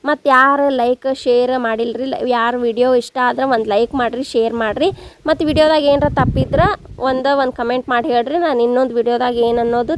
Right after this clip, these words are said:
ತಿದ್ಕೋತೇನಿ. ಈಗ ನೋಡ್ರಿ, ನಾ ಎಣ್ಣೆ ಹಚ್ಚಾತೇನಿಲ್ಲ, ಪೂರ್ತಿ ಇದ್ರ ಮ್ಯಾಗ ಈ ರೀತಿ ಎಣ್ಣೆ ಹಚ್ಕೋಬೇಕ್ರಿ. ಎಣ್ಣೆ ಹಚ್ಕೊಂಡು ಒಂದ್ರ ಮ್ಯಾಗ ಒಂದ್ ಇಟ್ಕೊಂಡ್ಬಿಡ್ಬೇಕ್ರಿ.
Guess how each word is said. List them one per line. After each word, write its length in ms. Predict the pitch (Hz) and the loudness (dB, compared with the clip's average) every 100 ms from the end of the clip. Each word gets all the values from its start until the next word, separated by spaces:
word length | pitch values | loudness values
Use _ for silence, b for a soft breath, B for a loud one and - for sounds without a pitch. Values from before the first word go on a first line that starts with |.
| 339 | -4
ತಿದ್ಕೋತೇನಿ. 600 | - - 233 226 240 381 B B B 269 | -6 -4 -4 -4 -2 -2 B B B -2
ಈಗ 100 | 254 | 2
ನೋಡ್ರಿ, 200 | 254 240 233 | 2 2 0
ನಾ 60 | 226 | 0
ಎಣ್ಣೆ 160 | 240 262 | 2 0
ಹಚ್ಚಾತೇನಿಲ್ಲ, 480 | 254 247 233 247 294 - | 0 -4 -6 -2 -2 0
ಪೂರ್ತಿ 360 | 233 240 233 277 | 2 2 0 -4
ಇದ್ರ 140 | 254 226 226 | -4 -2 -2
ಮ್ಯಾಗ 120 | 254 233 | -2 -2
ಈ 20 | 220 | -2
ರೀತಿ 180 | 220 269 277 | -6 -2 0
ಎಣ್ಣೆ 160 | 240 233 | 0 0
ಹಚ್ಕೋಬೇಕ್ರಿ. 520 | 226 208 208 202 233 - 262 | -4 -8 -8 -10 -12 -6 -2
ಎಣ್ಣೆ 160 | 262 254 | 0 -2
ಹಚ್ಕೊಂಡು 380 | 247 254 277 370 262 | -2 -2 0 2 2
ಒಂದ್ರ 180 | 240 247 | 0 -2
ಮ್ಯಾಗ 120 | 254 240 | 0 0
ಒಂದ್ 120 | 226 220 | 0 -2
ಇಟ್ಕೊಂಡ್ಬಿಡ್ಬೇಕ್ರಿ. 680 | - 233 220 202 196 - | -4 -8 -8 -10 -12 -14